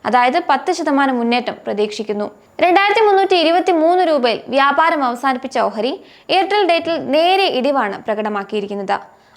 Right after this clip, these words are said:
ഐ ടി സിയുടെ പി ഇ ഇരുപത്തിയേഴ് പോയിന്റ് ഒന്നാണ്, ഇൻഡസ്ട്രി പി ഇ മുപ്പത്തിരണ്ട് പോയിന്റ് ആറും. നാനൂറ്റി മുപ്പത് രൂപയിൽ തുടരുന്ന ഓഹരി പത്തൊൻപത് ശതമാനം കുതിച്ചേക്കാം എന്നാണ്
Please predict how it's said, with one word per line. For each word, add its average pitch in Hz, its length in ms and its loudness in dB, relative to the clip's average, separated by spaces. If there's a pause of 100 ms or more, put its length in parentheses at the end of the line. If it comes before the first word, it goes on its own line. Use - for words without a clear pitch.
(120)
ഐ 339 140 4
ടി 440 160 2
സിയുടെ 427 320 2
പി 403 120 -2
ഇ 277 280 -2
ഇരുപത്തിയേഴ് 311 520 0
പോയിന്റ് 285 320 -2
ഒന്നാണ്, 214 440 -6 (280)
ഇൻഡസ്ട്രി 262 380 -2
പി 269 140 -4
ഇ 294 160 -2
മുപ്പത്തിരണ്ട് 262 640 -2
പോയിന്റ് 240 240 -2
ആറും. 196 340 -2 (360)
നാനൂറ്റി 302 360 2
മുപ്പത് 285 340 0
രൂപയിൽ 330 360 0
തുടരുന്ന 294 340 0
ഓഹരി 254 440 -2
പത്തൊൻപത് 370 440 0
ശതമാനം 320 400 -2
കുതിച്ചേക്കാം 277 680 -2
എന്നാണ് 220 280 -4